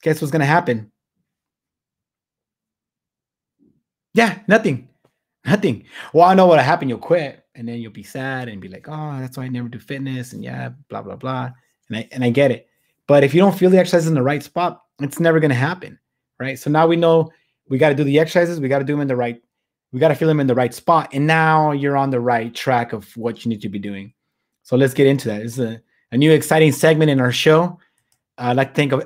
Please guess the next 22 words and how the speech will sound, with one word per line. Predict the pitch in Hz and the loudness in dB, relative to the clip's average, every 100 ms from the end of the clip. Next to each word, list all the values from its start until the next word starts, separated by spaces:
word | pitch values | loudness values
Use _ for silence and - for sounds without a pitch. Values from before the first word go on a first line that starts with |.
| - | -2
our | 131 | -2
sponsors, | 123 - 151 160 175 160 - | 0 2 2 2 -4 -8 -10
Corona | - 147 143 160 170 175 180 - _ _ _ _ _ _ _ _ _ | -6 -2 0 0 0 -2 -4 -10 _ _ _ _ _ _ _ _ _
nineteen. | 120 147 139 - - 131 127 117 - | -6 -2 -4 -6 -6 -6 -6 -14 -14
<laughs> | 151 _ _ - _ _ - - - - - - | -18 _ _ -20 _ _ -20 -16 -10 -10 -12 -4
covid | - 226 233 | 2 4 4
nineteen | 190 190 202 147 - 196 170 | 4 2 0 -4 -4 -4 -2
<laughs> | |
is | 180 160 | -4 -4
our | 160 | -8
sponsor. | - - - 165 160 - - _ - - - - - | -8 -20 -10 -6 -6 -8 -18 _ -16 -14 -14 -16 -4
The | 156 | -4
coronavirus, | 156 175 190 160 165 180 160 | 2 2 4 4 4 2 0
this | 139 143 - | -10 -14 -14
episode | 147 143 147 | -14 -14 -10
is | 139 | -6
brought | 123 139 | -6 -6
to | 147 | -6
you | |
by | 127 | -8
the | 123 | -10
coronavirus. | - 131 135 123 135 143 - | -10 -10 -6 -6 -8 -10 -18